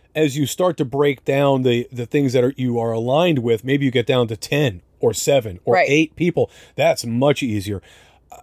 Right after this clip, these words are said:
Speaker 1: I am getting inundated with messages on some of these platforms. I can't, I don't even get to some of them. By the, and we, I still have some I haven't even looked at since we were in probably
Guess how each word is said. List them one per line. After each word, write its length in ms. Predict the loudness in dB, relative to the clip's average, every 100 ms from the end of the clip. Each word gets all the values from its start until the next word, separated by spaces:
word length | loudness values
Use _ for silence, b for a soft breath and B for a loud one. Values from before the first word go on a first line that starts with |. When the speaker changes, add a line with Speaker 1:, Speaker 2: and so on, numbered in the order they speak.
| _
Speaker 1:
I 180 | 0 2
am 200 | 4 2
getting 380 | 2 0 0 -6 _ _ -6
inundated 960 | 0 2 2 2 2 2 2 0 -8 -16 -8
with 260 | -2 0
messages 580 | 2 0 0 -2 -4 -4
on 140 | -4 -6
some 200 | -4 -4
of 60 |
these 120 | -6 -6
platforms. 540 | -2 -2 0 -2 -2 -2
I 140 | -2
can't, 320 | 0 0 0 _ _
I 140 | 0
don't 120 | 2 2
even 200 | -2 -2
get 200 | -2 -2
to 80 |
some 260 | -6 -4 -2
of 80 | -2
them. 140 | -6 -14 b b
By 120 | 0 0
the, 100 | 0
and 120 | -2
we, 300 | 0 0 0 0
I 100 | 0
still 200 | 2 2
have 120 | 2
some 140 | 0 0
I 80 |
haven't 180 | 2 0
even 120 | 0 0
looked 200 | 0 0
at 120 | -2
since 200 | -4 -4
we 120 | -2
were 100 | -2
in 180 | -4 -6
probably 640 | 0 2 2 0 -2 -2